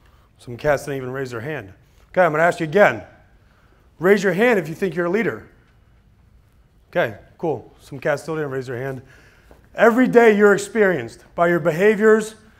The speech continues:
how you do it, how you don't do it, and what you don't do. You're experienced by somebody else.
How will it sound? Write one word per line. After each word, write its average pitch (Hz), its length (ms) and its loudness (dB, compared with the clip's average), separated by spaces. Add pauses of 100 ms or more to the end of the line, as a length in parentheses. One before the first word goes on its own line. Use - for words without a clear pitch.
(140)
how 170 100 0
you 175 160 -2
do 190 240 4
it, 220 100 6
how 170 120 0
you 185 140 -2
don't 202 300 4
do 220 160 4
it, 196 60 4
and 170 100 -2
what 180 140 -2
you 165 80 -8
don't 180 280 0
do. 123 300 -4 (1040)
You're 220 220 6
experienced 226 480 0
by 185 100 4
somebody 196 380 0
else. 156 400 2